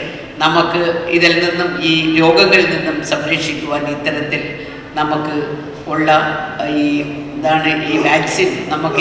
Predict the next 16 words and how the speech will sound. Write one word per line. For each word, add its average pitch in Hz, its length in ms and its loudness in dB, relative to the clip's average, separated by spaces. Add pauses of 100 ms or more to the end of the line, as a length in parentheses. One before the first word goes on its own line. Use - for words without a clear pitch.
ഏറ്റവും 196 340 2 (200)
അടിയന്തരമായി 156 760 2 (180)
എടുക്കണം 156 460 -2 (220)
എന്നൊന്ന് 139 340 -8 (100)
ഞാൻ 135 100 -4 (100)
പറയുക. 123 400 -6 (720)
കന്നുകാലികളുടെ 240 800 6 (120)
സെൻസസ് 220 560 2
നമുക്കറിയാം, 185 580 4
അഞ്ചു 185 300 0
വർഷം 160 360 2
കൂടുമ്പോഴാണ് 156 720 -2 (600)
സെൻസസ് 170 520 0
എടുക്കുന്നത്. - 360 -8 (600)
ഇപ്പൊ 185 160 8 (120)
സെൻസസിനും 185 600 2